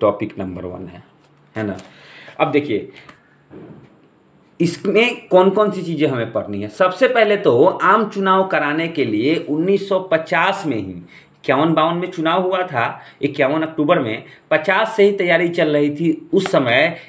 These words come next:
एक अधिनियम पारित हुआ था जिसके अंतर्गत चुनाव होना था, जिसमें नियमावली थी, जिसका नाम था जनप्रतिनिधित्व अधिनियम। तो उन्नीस सौ पचास में जनप्रतिनिधित्व अधिनियम पारित हुआ।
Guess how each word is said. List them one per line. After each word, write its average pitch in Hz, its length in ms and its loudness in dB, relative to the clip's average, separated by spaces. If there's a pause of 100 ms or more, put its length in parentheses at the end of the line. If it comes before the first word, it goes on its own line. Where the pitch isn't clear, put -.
(100)
एक 170 280 2 (520)
अधिनियम 180 460 2
पारित 123 340 -2
हुआ 101 160 -2
था 98 140 -10
जिसके 143 340 -2
अंतर्गत 165 500 0
चुनाव 135 340 -2
होना 95 340 -8
था, 104 40 -8
जिसमें 117 280 -6
नियमावली 160 540 2
थी, - 320 -12 (1200)
जिसका 127 240 -2
नाम 185 320 0
था 175 360 0
जनप्रतिनिधित्व 175 1000 0
अधिनियम। 92 640 -8 (560)
तो 170 120 4
उन्नीस 175 520 2
सौ 180 80 0
पचास 175 580 -2
में 139 320 -2
जनप्रतिनिधित्व 165 920 0
अधिनियम 135 480 0 (200)
पारित 117 360 -2
हुआ। 147 320 -2